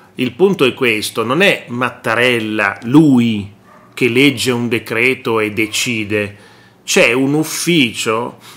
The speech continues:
che si occupa proprio di, eh, validare ogni legge, di vedere se ogni legge è aderente a quelli che sono i dettami della Costituzione.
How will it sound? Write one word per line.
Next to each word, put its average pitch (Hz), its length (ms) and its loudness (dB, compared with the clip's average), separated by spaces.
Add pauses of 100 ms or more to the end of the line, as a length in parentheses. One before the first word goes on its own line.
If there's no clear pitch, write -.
(140)
che 147 100 -2
si 139 200 0
occupa 147 680 2
proprio 165 720 0 (300)
di, 139 480 0
eh, 127 540 -2
validare 147 720 2
ogni 127 240 0
legge, 101 640 -4
di 123 160 -2
vedere 135 340 2
se 131 220 0
ogni 170 240 0
legge 143 520 2
è 117 40 2
aderente 127 800 -2
a 101 100 -8
quelli 117 260 -4
che 117 120 -8
sono 117 240 -4
i 113 40 -4
dettami 110 520 -2
della 101 240 -4
Costituzione. 98 840 -2